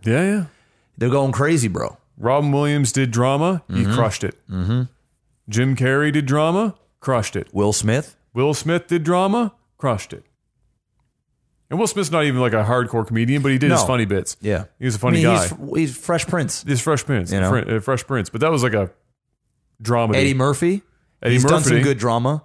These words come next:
Speaker 1: Yep.
Speaker 2: Um, there's a bunch. Uh, uh, there's a bunch of really good comedians that, that
Speaker 1: Pretty much anyone that, that has crossed over from comedy is gonna
Speaker 2: Yeah.
Speaker 1: do well because you do. You see the world totally different. And once you can do comedy, if you make people laugh,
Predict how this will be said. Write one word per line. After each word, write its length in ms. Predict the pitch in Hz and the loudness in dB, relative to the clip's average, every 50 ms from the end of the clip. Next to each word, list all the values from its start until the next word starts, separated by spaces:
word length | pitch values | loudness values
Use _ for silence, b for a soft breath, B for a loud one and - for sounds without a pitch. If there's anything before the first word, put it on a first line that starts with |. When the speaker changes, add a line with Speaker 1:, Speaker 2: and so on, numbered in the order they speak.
| _ _ | _ _
Speaker 1:
Yep. 220 | 113 131 - - 180 175 b b b b b b b _ | -2 -2 -2 -4 -8 -16 b b b b b b b _
Speaker 2:
Um, 800 | - 98 107 107 110 107 107 107 107 107 104 101 98 95 85 82 - _ _ | -2 0 2 4 4 4 4 4 4 4 2 2 0 -2 -4 -6 -10 _ _
there's 140 | - 135 151 190 | -4 -2 0 0
a 60 | 190 | 0
bunch. 340 | 139 147 165 180 160 - - | 0 0 0 0 -2 -4 -6
Uh, 40 | |
uh, 180 | - - 117 - - 120 117 104 110 | -4 -2 -2 -2 0 0 0 0 0
there's 180 | 110 123 117 110 | 0 0 0 0
a 60 | 120 | -2
bunch 320 | 101 90 117 131 139 - | -2 0 -2 -2 0 0
of 140 | 156 143 113 | -2 -2 0
really 280 | 104 113 117 127 127 113 | 0 0 2 2 2 2
good 180 | 110 117 107 - | 0 0 -2 -2
comedians 500 | - 107 101 104 110 107 104 92 90 85 | -2 -2 0 0 0 0 0 0 0 -2
that, 220 | 92 92 92 - _ _ _ _ _ | -2 -2 -4 -6 _ _ _ _ _
that 140 | 92 92 107 | -2 0 2
Speaker 1:
Pretty 180 | 151 180 202 | 2 2 2
much 260 | 196 190 185 170 - - | 2 2 0 0 -2 -2
anyone 420 | - 143 147 151 143 135 131 123 117 | -2 0 0 2 2 2 2 2 2
that, 300 | 110 107 104 - - 98 | 2 2 0 -2 -4 -2
that 240 | 117 110 110 - - | -2 0 0 -2 -2
has 220 | 117 110 104 101 | -2 -2 -2 -2
crossed 380 | - - 113 113 117 107 - 113 | 0 0 0 0 0 0 0 0
over 260 | 113 113 110 120 117 | 0 0 0 -2 -2
from 180 | - 120 110 104 | -2 -2 -2 -2
comedy 500 | 104 101 104 104 110 117 139 160 160 - - | 0 0 0 0 0 0 -2 -2 -4 -4 -6
is 140 | - 110 | -4 -2
gonna 120 | 92 - - | 0 0 2
Speaker 2:
Yeah. 60 | - | 2
Speaker 1:
do 120 | 151 143 | 2 0
well 240 | 127 147 156 139 113 | 2 2 2 2 0
because 340 | 95 104 98 - 113 104 104 | 0 -2 -2 -2 -2 0 0
you 80 | 110 110 | 0 0
do. 140 | 107 147 160 | 0 0 0
You 120 | 135 107 | 0 -2
see 180 | 101 - 143 151 | -2 -2 -2 -2
the 120 | 147 151 | 0 0
world 260 | 131 135 143 139 135 | 0 2 2 0 0
totally 280 | - 131 131 139 135 135 | 0 0 0 0 0 0
different. 360 | 127 151 151 - 113 - - | 0 -2 -2 -4 -6 -6 -2
And 180 | - 110 110 113 | -2 0 2 2
once 220 | 127 151 143 - | 2 0 0 -2
you 80 | 160 156 | -2 0
can 120 | 147 143 | 0 2
do 140 | 127 131 117 | 2 2 0
comedy, 400 | - 113 113 127 135 147 156 170 | 0 0 0 0 0 0 0 0
if 60 | 156 117 | 0 0
you 100 | 135 160 | 0 0
make 160 | 180 170 156 - | 0 -2 -2 -4
people 220 | 156 - 123 110 | -6 -6 -4 -2
laugh, 440 | 107 110 120 147 180 214 - - - | 0 0 0 0 0 -2 -4 -6 -14